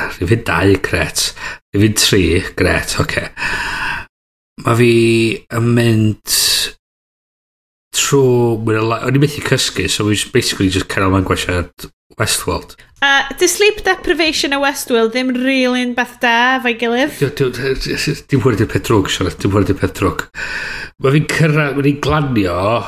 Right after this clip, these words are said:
Speaker 1: a ni basically 'di gwylio wyth allan o'r deg.
Speaker 2: <laughs>
Speaker 1: O'n fo,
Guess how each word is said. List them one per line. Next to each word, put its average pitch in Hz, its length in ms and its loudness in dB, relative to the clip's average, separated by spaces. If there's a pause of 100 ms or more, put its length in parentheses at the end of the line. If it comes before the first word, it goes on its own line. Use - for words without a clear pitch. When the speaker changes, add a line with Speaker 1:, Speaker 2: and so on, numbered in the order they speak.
Speaker 1:
a - 180 -6
ni 107 120 0
basically 104 480 0
'di 101 160 -2
gwylio 104 580 2 (1300)
wyth 113 500 4 (220)
allan 95 480 -2
o'r 87 140 -2
deg. - 580 2
Speaker 2:
<laughs> - 60 2 (2250)
Speaker 1:
O'n 101 240 2
fo, 85 180 -2